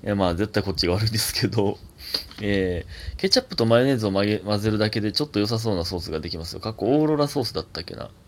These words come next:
だったかな。オーロラソースですね。うん。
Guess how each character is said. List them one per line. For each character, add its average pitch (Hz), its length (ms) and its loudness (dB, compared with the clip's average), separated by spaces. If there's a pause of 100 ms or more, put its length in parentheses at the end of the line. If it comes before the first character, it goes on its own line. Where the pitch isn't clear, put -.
(320)
だ 90 100 2
っ - 40 -6
た 95 100 -6
か - 100 -6
な。 80 140 -6 (240)
オ 127 120 8
ー 143 40 10
ロ 135 100 8
ラ 123 100 8
ソ 123 120 0
ー 107 40 2
ス - 80 -6
で 78 80 -8
す - 80 -14
ね。 123 180 -2 (200)
う 85 80 -12
ん。 78 280 -10